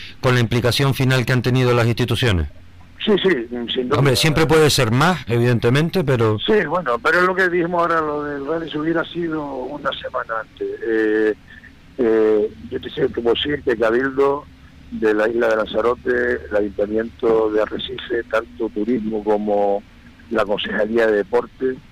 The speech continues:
Speaker 2: el Ayuntamiento de Teguise, el Ayuntamiento de Díaz, el Ayuntamiento de, de, de Tinajo, o sea, la implicación es total, es total. Unos con los recursos que tiene,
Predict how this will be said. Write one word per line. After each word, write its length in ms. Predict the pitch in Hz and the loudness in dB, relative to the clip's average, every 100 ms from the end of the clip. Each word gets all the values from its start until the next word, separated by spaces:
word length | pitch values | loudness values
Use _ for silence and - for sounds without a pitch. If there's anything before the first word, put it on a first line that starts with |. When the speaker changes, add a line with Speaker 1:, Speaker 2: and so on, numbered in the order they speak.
| - - - - | -20 -20 -14 -2
Speaker 2:
el 100 | 110 | 0
Ayuntamiento 480 | 110 101 110 113 113 | 0 -2 -2 0 -2
de 60 | |
Teguise, 440 | 110 107 123 - 127 | 0 -2 -4 -4 -2
el 140 | 117 | -2
Ayuntamiento 760 | 104 104 104 110 110 - 110 | -2 -2 -4 -2 -4 -2 0
de 160 | 107 104 | 2 0
Díaz, 440 | 101 123 123 123 123 | -2 0 2 2 0
el 60 | - | -6
Ayuntamiento 540 | - 104 107 - 110 | -4 -4 -4 -2 0
de, 400 | 107 107 104 101 - | 2 2 2 -2 -2
de, 300 | 104 104 101 - | 0 2 0 -2
de 120 | 101 | -2
Tinajo, 580 | 98 101 123 131 120 131 - - - - | -2 -2 -2 -2 -4 -10 -14 -20 -20 -20
o 40 | - | -6
sea, 120 | 107 | -2
la 80 | 110 | 0
implicación 500 | 98 110 107 - 127 | -2 -2 -2 -2 -6
es 80 | 120 | -4
total, 380 | 127 104 95 78 - - - - - | -4 -4 -6 -8 -14 -20 -20 -20 -8
es 120 | 127 120 | -6 -2
total. 400 | 123 107 101 87 - - - - | -2 0 -2 -2 -10 -20 -20 -6
Unos 340 | 156 175 135 110 | 0 2 2 0
con 280 | 120 117 110 | -2 0 0
los 140 | 107 | 0
recursos 460 | 110 107 139 - - | 0 0 -2 -4 -4
que 120 | 139 | -2
tiene, 440 | 135 180 196 202 | 0 0 2 -2